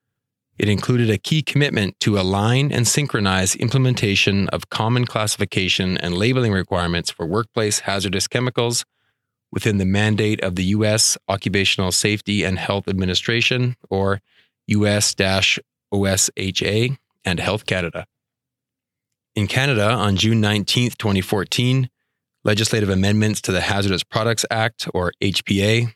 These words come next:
as well as consequential and coordinating amendments to some other federal acts, including the Hazardous Materials Information Review Act,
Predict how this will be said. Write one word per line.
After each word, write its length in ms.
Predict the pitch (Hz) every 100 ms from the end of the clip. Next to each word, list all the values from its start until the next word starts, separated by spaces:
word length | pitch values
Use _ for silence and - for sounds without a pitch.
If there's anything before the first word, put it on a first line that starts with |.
| _ _ _ _ _ _ _
as 160 | 101 98
well 200 | 117 120
as 140 | 104
consequential 840 | - 123 120 113 - 110 - 110 107
and 200 | 101 92
coordinating 580 | - 113 110 104 101 98
amendments 560 | 92 101 107 104 98 -
to 140 | 95
some 240 | - 92 -
other 220 | 110 127
federal 380 | - 104 95 90
acts, 420 | 95 98 - - - _ _ _
including 380 | 104 101 107 101
the 80 | 98
Hazardous 500 | 92 101 101 98 90
Materials 540 | 92 - 104 101 92
Information 640 | 95 92 92 107 117 - 95
Review 320 | 90 120 113
Act, 380 | 92 95 -